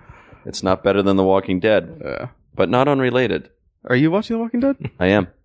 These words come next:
Speaker 2: You like it?
Speaker 1: Love it.
Speaker 2: Yeah.
Speaker 1: Yeah.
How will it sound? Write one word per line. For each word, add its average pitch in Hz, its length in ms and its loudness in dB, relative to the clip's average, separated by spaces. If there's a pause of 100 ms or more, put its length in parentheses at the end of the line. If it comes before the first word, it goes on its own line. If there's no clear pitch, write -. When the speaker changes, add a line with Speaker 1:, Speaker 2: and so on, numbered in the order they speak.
(640)
Speaker 2:
You 113 80 -6
like 113 100 -4
it? 147 100 -6 (360)
Speaker 1:
Love 87 160 2
it. - 120 -2 (380)
Speaker 2:
Yeah. - 140 -14 (320)
Speaker 1:
Yeah. 82 200 2